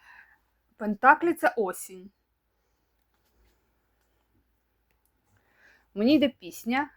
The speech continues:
гурту Ліцей. Осінь, осінь, лісостил і листя збросив.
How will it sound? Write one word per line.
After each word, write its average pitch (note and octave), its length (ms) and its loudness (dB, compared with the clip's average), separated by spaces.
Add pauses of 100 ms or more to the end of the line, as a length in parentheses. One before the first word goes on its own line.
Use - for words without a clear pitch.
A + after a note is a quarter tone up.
гурту C#4 600 0
Ліцей. C4+ 580 0
Осінь, C#4 920 -4
осінь, D4+ 640 -2 (160)
лісостил A#3 720 -6
і C4 140 0
листя B3+ 400 -4
збросив. F#3+ 600 -8